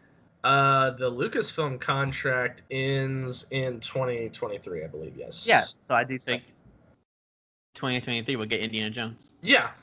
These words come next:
Speaker 1: no, I, I, I think that's also plausible.
Speaker 2: Yeah.
Speaker 1: Um, but no, I'm really excited. Uh, they ha-, are going to have, oh, I forgot to talk about, obviously, another one of my big hopes. Uh, j-, yeah, get, get Bethesda Game Studios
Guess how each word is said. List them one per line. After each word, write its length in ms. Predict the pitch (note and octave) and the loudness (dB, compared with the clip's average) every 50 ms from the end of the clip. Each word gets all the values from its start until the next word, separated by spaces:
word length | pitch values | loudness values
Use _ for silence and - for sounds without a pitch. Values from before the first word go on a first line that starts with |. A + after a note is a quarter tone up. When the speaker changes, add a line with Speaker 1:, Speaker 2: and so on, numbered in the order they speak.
| - - | -12 -4
Speaker 1:
no, 120 | D#3 E3 | 0 0
I, 200 | C#3+ C#3 D#3 F#3 F3+ | 2 4 4 4 6
I, 300 | F3+ G3 A3+ A3+ A3 - | 6 4 4 4 2 0
I 40 | G3+ | 0
think 180 | G#3 A3+ G#3+ F#3 | 2 0 -2 -2
that's 180 | C#3+ C3+ - | -2 -4 -4
also 240 | A#2+ A#2 A2+ - A2+ | -6 -8 -8 -8 -12
plausible. 580 | G#2+ - A2 G#2+ A2 G#2+ A2+ G#2+ G#2+ A2+ A2+ _ _ _ _ _ _ _ - - - | -12 -10 -12 -10 -10 -12 -14 -16 -16 -18 -18 _ _ _ _ _ _ _ -20 -16 -14
Speaker 2:
Yeah. 460 | A#2 G#2+ - D#3+ F3 F3 F3+ F3 F3+ | -10 -2 2 6 6 8 8 8 6
Speaker 1:
Um, 160 | F3+ F3 D#3 - | 4 2 -2 -8
but 220 | E3 E3 G3+ G3 G3 | -2 0 0 2 4
no, 180 | G3+ F#3+ E3+ D3+ | 4 4 4 4
I'm 160 | F3+ G3+ A3+ A3 | 4 2 2 4
really 240 | A3+ A#3 A3+ G3 | 2 2 2 0
excited. 640 | E3 D3 - - C#3+ C#3+ C#3+ D3 D3 C#3+ C#3+ C#3 C#3 - - _ - | -2 -4 -2 0 0 0 2 2 0 0 0 -4 -6 -10 -14 _ -4
Uh, 680 | C3 C3 C3 C3 C3 C3 C3 C3 C3 C3 C3 B2+ B2+ B2+ B2+ B2 | -2 0 0 0 0 2 0 0 0 0 0 0 -2 -2 -4 -2
they 240 | C#3 C#3 C#3 C#3 C3+ | 0 2 4 4 4
ha-, 140 | D3 C#3+ - | 2 0 0
are 140 | C#3+ C3+ C#3 | 0 0 0
going 260 | C#3 C#3+ C#3 C#3 C#3 | 0 0 0 0 -2
to 120 | C#3 C#3 B2+ | -2 -4 -2
have, 640 | B2+ C#3 C3+ C3 C3+ C3 C3 C3 C3 B2+ B2 - - - - - - | 2 2 4 4 4 4 2 2 2 0 -2 -6 -14 -20 -18 -6 2
oh, 240 | D#3+ E3 E3 D#3 C#3+ - | 4 4 4 4 4 4
I 100 | D3+ D#3 | 2 2
forgot 240 | - D3+ D3+ D#3 D3+ | 2 2 0 2 0
to 60 | D3+ | 0
talk 240 | C#3 E3+ D3 C#3+ D3 | 0 0 0 0 2
about, 220 | C#3+ C#3+ C#3 C#3 | 0 0 2 2
obviously, 480 | C#3+ C#3 C#3 C3+ C3+ B2+ - - C#3 C3+ | 2 0 0 0 -2 -8 -4 -2 -2 -2
another 260 | B2+ C3 C3+ C3+ C3+ | 0 0 0 0 0
one 100 | C3+ C3+ | 0 0
of 40 | C3 | 0
my 80 | C3 B2+ | -2 -2
big 200 | B2+ C3+ C3 C3 | -2 -2 -4 0
hopes. 380 | C#3 C3 C3 B2+ B2+ - - - _ _ _ _ _ _ _ _ _ _ - | 2 2 2 2 0 -6 -16 -18 _ _ _ _ _ _ _ _ _ _ 2
Uh, 400 | C3 C3+ C3+ C3+ C3+ C3 B2+ C3 - - _ _ - | 6 6 8 8 6 4 2 0 -4 -14 _ _ -20
j-, 100 | - - _ - | -20 -20 _ -2
yeah, 220 | E3+ D#3 C3+ A#2 - - _ _ _ _ _ _ | 0 2 2 2 -2 -6 _ _ _ _ _ _
get, 360 | - F3+ F3 F#3 F3+ - - - _ _ _ _ _ _ _ _ _ _ _ _ _ _ | 0 4 4 4 4 4 0 -6 _ _ _ _ _ _ _ _ _ _ _ _ _ _
get 160 | - E3+ F3 D#3 | 0 0 2 2
Bethesda 380 | F#3+ - - F#3 F3 D#3+ F3 | 2 4 4 4 4 4 0
Game 220 | D3+ D#3+ D#3+ D#3 D3 | 0 0 0 0 0
Studios 720 | D3+ D3+ D3 D3 C#3+ C#3+ C#3+ C#3 C#3 C#3 C3+ - - - | -2 -4 -2 0 2 2 2 2 2 0 -2 -6 -12 -20